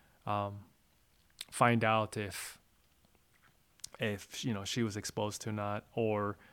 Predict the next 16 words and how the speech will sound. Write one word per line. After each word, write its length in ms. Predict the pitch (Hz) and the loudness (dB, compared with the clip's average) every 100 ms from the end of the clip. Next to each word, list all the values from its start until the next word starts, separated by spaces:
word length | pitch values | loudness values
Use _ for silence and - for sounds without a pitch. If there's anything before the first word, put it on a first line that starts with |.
| - - | -20 -6
and, 160 | 139 127 | 4 4
and 200 | 147 117 | 8 8
also 480 | 113 - 113 107 107 | 8 6 4 4 2
that, 260 | 110 110 - | 2 2 0
you 120 | 117 | -4
know, 100 | 101 | -2
that 180 | 107 107 | 0 0
would 140 | 104 | 0
mean 140 | 107 104 | 0 0
that 100 | 104 | -2
she 160 | 117 | -4
would 120 | 110 | -4
have 140 | 101 - | -8 -10
to 80 | 110 | -10
quarantine. 640 | 110 110 110 127 131 139 - _ - - - - - - - - - _ - - - | -8 -8 -8 -10 -12 -12 -14 _ -20 -20 -20 -20 -20 -20 -20 -20 -20 _ -20 -16 8
Which, 340 | 165 - - | 8 10 4